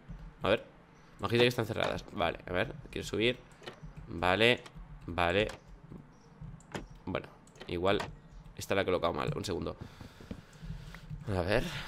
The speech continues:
a ver, así. Uy. A ver. Vale, ahora sí. ¿Por qué? Porque si quieres subir, simplemente. Ahora sí. Entonces cerramos y ya podemos pasar por encima. ¡Qué guapo! ¡Madre mía! Vale, entonces,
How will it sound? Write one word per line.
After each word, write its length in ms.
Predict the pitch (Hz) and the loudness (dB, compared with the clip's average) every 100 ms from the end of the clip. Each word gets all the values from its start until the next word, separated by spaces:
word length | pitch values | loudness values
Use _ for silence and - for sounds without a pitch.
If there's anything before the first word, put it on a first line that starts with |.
| - | -8
a 60 | 87 | -4
ver, 160 | 113 | -4
así. 160 | 95 - - - - - - | -4 -8 -10 -20 -20 -18 0
Uy. 180 | 104 - - - - - - - - - - - - - - - | 2 2 -12 -16 -16 -14 -16 -16 -18 -18 -16 -10 -10 -10 -12 -8
A 80 | |
ver. 120 | 85 - - - - - | -6 -8 -12 -16 -18 0
Vale, 220 | - 110 101 | 12 12 12
ahora 160 | 110 | 12
sí. 200 | 107 95 - - - - - - - - - - - | 8 0 -2 -14 -18 -14 -14 -14 -20 -16 -16 -14 4
¿Por 160 | 117 117 | 6 10
qué? 220 | 160 113 | 10 10
Porque 260 | - - 90 | 8 -2 -4
si 180 | 90 | -4
quieres 220 | 87 98 - | -2 -2 0
subir, 280 | 120 127 - - - - - | 0 -2 -4 -14 -14 -14 -14
simplemente. 560 | - 90 98 101 104 - - - - - - - - | -12 -4 0 0 0 -2 -6 -18 -16 -18 -16 -16 2
Ahora 300 | 98 104 104 | 12 12 12
sí. 220 | 92 101 - - - | 8 2 0 -10 -2
Entonces 260 | - 113 | 8 8
cerramos 560 | - 117 131 135 165 - | 10 10 12 10 6 4
y 80 | 104 | 6
ya 100 | 101 | 6
podemos 220 | 98 101 | 8 4
pasar 240 | - 104 90 | 2 0 2
por 80 | 85 | 0
encima. 340 | 82 87 95 | 0 0 4
¡Qué 120 | - | 10
guapo! 400 | 180 123 135 113 | 10 12 10 8
¡Madre 260 | 104 151 117 | 4 4 4
mía! 240 | 113 98 - - - - | 4 2 0 -16 -18 6
Vale, 160 | 110 98 | 8 10
entonces, 460 | 123 147 90 90 | 10 10 8 -2